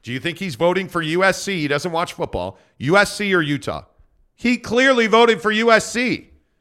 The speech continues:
That, hello? I, th-, <laughs> how do you say you're not? Oh, my God. No, I'm not doing this today. I am not doing this today. I am keeping my clothes on. It's not gonna happen.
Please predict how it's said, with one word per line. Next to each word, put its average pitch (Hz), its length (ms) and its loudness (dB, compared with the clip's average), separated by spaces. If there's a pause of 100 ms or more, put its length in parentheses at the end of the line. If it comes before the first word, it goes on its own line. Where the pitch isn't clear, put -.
(320)
That, - 200 -6 (320)
hello? 214 540 -4 (400)
I, 202 100 6
th-, - 420 -6 (760)
<laughs> - 140 -16 (680)
how 226 200 2
do 320 80 -2
you 285 140 0
say 262 280 -2
you're 226 140 -4
not? 185 560 -2
Oh, 143 180 -8
my 95 140 -12
God. 87 320 -8 (920)
No, 156 220 -4
I'm 143 160 -4
not 151 160 -4
doing 143 200 -2
this 110 160 -10
today. 85 260 -14 (440)
I 147 120 2
am 156 100 0
not 190 240 2
doing 196 240 -4
this 143 180 -6
today. 113 260 -4
I 131 120 0
am 127 120 -6
keeping 180 360 -8
my 156 140 -4
clothes 135 340 -8
on. 92 200 -10 (120)
It's 127 180 -6
not 147 240 2
gonna 127 160 -2
happen. 117 400 -4